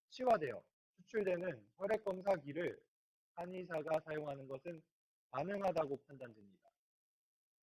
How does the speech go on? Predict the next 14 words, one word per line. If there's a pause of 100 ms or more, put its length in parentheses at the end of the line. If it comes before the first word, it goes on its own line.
(200)
이렇게
유권
해석을 (1080)
바-, (460)
유권
해석이 (100)
바뀐
겁니다. (2250)
그렇기
때문에, (2250)
그렇기
때문에 (240)
이 (580)
최근에